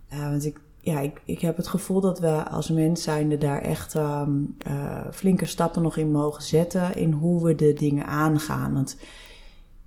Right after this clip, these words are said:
ehm, ik heb best wel wat voorbeelden de laatste tijd, eh, gehoord. Ik ben er ook een artikel, eh, over, eh, aan het schrijven.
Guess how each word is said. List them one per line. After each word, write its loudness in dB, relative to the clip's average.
ehm, -4
ik -6
heb 2
best 4
wel 2
wat 2
voorbeelden 4
de 4
laatste 0
tijd, -2
eh, -2
gehoord. -2
Ik 2
ben 0
er -2
ook -6
een -2
artikel, 0
eh, -2
over, -4
eh, -2
aan -2
het -2
schrijven. 0